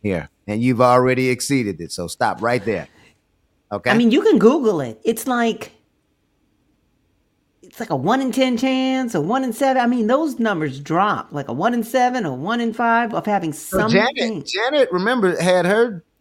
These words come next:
Speaker 2: There's an
Speaker 1: baby
Speaker 2: exception
Speaker 1: at
Speaker 2: to every rule.
Speaker 1: That's true. 'Cause she gave birth, right? It wasn't like a, she,
Speaker 2: Fifty.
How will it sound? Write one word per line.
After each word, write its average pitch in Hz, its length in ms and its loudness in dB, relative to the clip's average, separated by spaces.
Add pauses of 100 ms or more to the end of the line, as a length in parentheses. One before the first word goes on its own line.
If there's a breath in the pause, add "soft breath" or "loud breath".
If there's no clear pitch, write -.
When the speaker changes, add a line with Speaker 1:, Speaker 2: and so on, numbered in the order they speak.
(440 loud breath)
Speaker 2:
There's 160 240 6
an 156 80 4
Speaker 1:
baby 147 60 4
Speaker 2:
exception 147 480 2
Speaker 1:
at 180 40 0
Speaker 2:
to 180 40 2
every 185 200 0
rule. 135 360 -6 (1000)
Speaker 1:
That's 110 200 -2
true. 196 340 -2 (140)
'Cause 131 180 0
she 311 280 -2
gave 160 400 2
birth, 208 360 6 (120)
right? 175 340 4 (140)
It 170 160 -2
wasn't 226 280 0
like 190 260 2
a, 135 400 2 (120)
she, - 140 -6
Speaker 2:
Fifty. 131 340 0